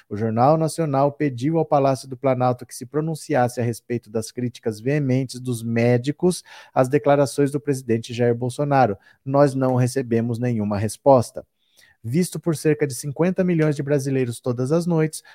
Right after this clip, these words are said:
o Jornal Nacional tem o poder de influenciar a avaliação pública dos governantes. A sequência de manchetes negativas sobre Bolsonaro no telejornal mais assistido do país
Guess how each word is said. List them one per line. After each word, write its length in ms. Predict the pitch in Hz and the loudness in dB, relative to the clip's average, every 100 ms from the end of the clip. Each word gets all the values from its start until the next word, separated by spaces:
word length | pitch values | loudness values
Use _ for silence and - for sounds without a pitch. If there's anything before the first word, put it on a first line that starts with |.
| - | -6
o 60 | 147 | 0
Jornal 280 | 175 156 143 | 2 2 2
Nacional 460 | 139 - 135 127 | 0 -2 0 0
tem 180 | 127 127 | 0 -4
o 60 | 123 | -4
poder 420 | 165 143 143 147 | -4 0 2 2
de 200 | 131 - | -2 -6
influenciar 960 | 180 202 - 165 156 - 151 131 131 131 - - | -4 -4 -2 -2 -2 -2 0 4 4 2 -6 0
a 160 | 123 135 | 4 4
avaliação 640 | 135 139 139 127 143 135 | 4 4 2 0 -2 -2
pública 400 | - 131 127 127 | -2 -2 0 -2
dos 160 | 123 123 | -2 -4
governantes. 640 | 131 131 127 123 107 - - _ - | 0 0 0 0 -2 -8 -20 _ -12
A 80 | |
sequência 480 | - 139 - 160 156 | -4 -2 0 -2 -2
de 120 | 156 | -2
manchetes 560 | 165 165 - 147 147 143 | 0 0 2 2 2 -4
negativas 600 | 156 175 170 - 170 151 | -2 0 0 -2 -2 0
sobre 220 | 156 147 | -2 -2
Bolsonaro 640 | 139 143 135 127 127 120 123 | -2 -2 -2 0 2 2 0
no 80 | |
telejornal 640 | - 117 117 117 113 104 98 _ - | 0 0 2 0 0 0 -2 _ -4
mais 240 | 110 113 | -2 -2
assistido 420 | 104 110 - 101 104 | -4 -10 -10 -8 -6
do 100 | 110 | 0
país 440 | 131 135 156 | 2 2 2